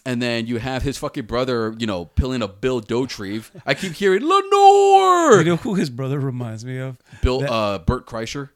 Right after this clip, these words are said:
Speaker 2: Is that the comedian that does his stand-up with no shirt on?
Speaker 1: Yep.
Speaker 2: Yeah. <laughs>
Speaker 1: Yeah.
Speaker 2: That's who he
Speaker 1: A fat
Speaker 2: reminds
Speaker 1: white
Speaker 2: me
Speaker 1: guy
Speaker 2: of.
Speaker 1: with a beard.
Speaker 2: <laughs> But even though that guy is funny.
Speaker 1: Yeah.
Speaker 2: That guy's funny.
Speaker 1: And,
Speaker 2: When he
Speaker 1: and,
Speaker 2: tells
Speaker 1: and
Speaker 2: a story about the Russian
Speaker 1: Yeah.
Speaker 2: mob.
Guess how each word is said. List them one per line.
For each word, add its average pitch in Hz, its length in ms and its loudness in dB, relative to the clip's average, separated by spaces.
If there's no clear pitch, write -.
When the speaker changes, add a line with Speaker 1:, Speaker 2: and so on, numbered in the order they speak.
Speaker 2:
Is 131 120 -6
that 147 100 -4
the 160 80 -6
comedian 156 380 -2
that 135 560 -12
does 139 180 -4
his 131 80 -6
stand-up 139 320 -6
with 127 80 -8
no 135 100 -4
shirt 135 240 -8
on? 147 140 -8
Speaker 1:
Yep. 139 340 -4
Speaker 2:
Yeah. 139 320 -4
<laughs> - 40 -6
Speaker 1:
Yeah. 214 240 -2
Speaker 2:
That's - 180 -6
who - 80 -14
he - 100 -2
Speaker 1:
A - 60 -4
fat 233 240 2
Speaker 2:
reminds 196 60 0
Speaker 1:
white 240 160 4
Speaker 2:
me - 60 -4
Speaker 1:
guy 220 120 6
Speaker 2:
of. 220 80 4
Speaker 1:
with 196 120 2
a - 40 0
beard. 180 340 2
Speaker 2:
<laughs> - 320 0
But - 40 -6
even 214 260 -4
though 185 120 -4
that 160 160 -2
guy 180 120 -4
is 143 140 -6
funny. 139 320 -6
Speaker 1:
Yeah. 120 340 0
Speaker 2:
That 143 160 -4
guy's 139 160 -4
funny. 131 300 -4
Speaker 1:
And, 143 80 -10
Speaker 2:
When 190 180 2
he 139 80 -2
Speaker 1:
and, - 80 -2
Speaker 2:
tells 151 140 -2
Speaker 1:
and 139 60 0
Speaker 2:
a - 20 -6
story 147 220 -2
about 147 160 -6
the 123 80 -10
Russian 135 280 -4
Speaker 1:
Yeah. 196 220 2
Speaker 2:
mob. 147 200 -8